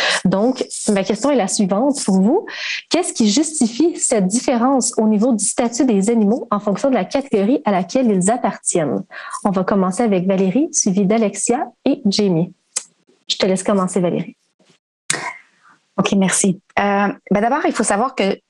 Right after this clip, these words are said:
Speaker 2: tout ce qui touchait le bien-être des animaux dans la loi sur la protection sanitaire des animaux a été abrogé en deux mille quinze avec l'adoption des,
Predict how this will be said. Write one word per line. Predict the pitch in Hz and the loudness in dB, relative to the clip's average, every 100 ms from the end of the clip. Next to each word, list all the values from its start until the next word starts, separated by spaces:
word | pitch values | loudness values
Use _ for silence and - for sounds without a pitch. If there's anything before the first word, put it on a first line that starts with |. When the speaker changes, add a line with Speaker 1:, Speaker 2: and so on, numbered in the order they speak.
| _ | _
Speaker 2:
tout | - | -4
ce | 277 | -2
qui | - - | -2 -2
touchait | - - 254 | 0 0 2
le | |
bien-être | 220 202 220 | 2 2 2
des | 202 185 | 2 2
animaux | 185 190 233 | 2 2 2
dans | 220 190 196 | 2 0 0
la | 185 | 0
loi | 185 190 220 | 2 2 0
sur | 214 202 | 0 -2
la | 190 | -2
protection | 190 190 185 208 | -2 -4 0 0
sanitaire | 202 185 180 202 | 0 0 2 2
des | 196 | 2
animaux | 185 185 208 254 | 2 4 4 2
a | 185 | 0
été | 185 208 | 0 0
abrogé | 180 185 180 247 | 0 0 2 2
en | 208 | 2
deux | 180 | 0
mille | 175 170 | 0 0
quinze | 202 233 220 | 0 2 4
avec | 185 170 185 | 2 0 0
l'adoption | 180 170 - 196 | 0 -2 0 2
des, | 185 | 2